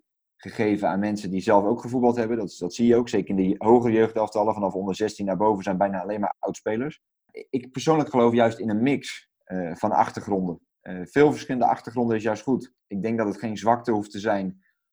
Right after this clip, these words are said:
om, eh, geen betaald voetbal, eh, te hebben gespeeld. Eh, mensen zeggen dan vaak, "Ja, maar je weet niet hoe het is in, in de kleedkamer, eh, op het allerhoogste niveau." Nee, maar ik weet wel, omdat ik zelf ook gevoetbald heb, wel zwaar op een lager niveau, wat er speelt in een kleedkamer. Dus die dynamiek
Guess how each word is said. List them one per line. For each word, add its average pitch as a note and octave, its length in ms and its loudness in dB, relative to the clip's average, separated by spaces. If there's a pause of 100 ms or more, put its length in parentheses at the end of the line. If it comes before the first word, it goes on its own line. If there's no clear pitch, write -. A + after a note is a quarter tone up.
(180)
om, G2 440 -4
eh, F#2 340 -10
geen A#2 280 -2
betaald G2 340 2
voetbal, C3 440 -2
eh, G2 220 -8
te A#2+ 100 0
hebben A#2+ 240 2
gespeeld. B2+ 560 -2 (300)
Eh, F2 280 -10
mensen F#2+ 300 -6
zeggen F#2+ 180 -2
dan F2 100 -8
vaak, D#2 180 -10
"Ja, E2+ 300 -4
maar F2 280 -10 (300)
je F#2+ 260 -10
weet G#2+ 180 2
niet G2+ 160 -6
hoe G2 120 -2
het F#2+ 80 -2
is A2+ 240 4
in, F#2 140 -6
in F#2+ 160 -10
de F#2 100 -6
kleedkamer, A#2+ 800 2 (100)
eh, - 260 -12
op - 40 -8
het - 100 -6
allerhoogste A2 480 6
niveau." B2 500 2 (460)
Nee, G#2 140 -6
maar G#2+ 140 0
ik G#2 100 -2
weet A2+ 200 4
wel, A#2+ 380 4
omdat A2+ 220 2
ik A2 100 0
zelf A#2 220 4
ook D3+ 160 -2
gevoetbald G2+ 340 -2
heb, A2+ 320 -2 (160)
wel G#2+ 240 4
zwaar G#2 200 8
op G#2 60 4
een G#2 80 2
lager A#2+ 300 0
niveau, G2+ 300 -4
wat A2 180 -2
er G2+ 60 -12
speelt A#2+ 300 2
in A2+ 80 -4
een A2 80 -6
kleedkamer. G#2+ 580 0
Dus G2 140 -6
die A2 140 -2
dynamiek A#2 580 2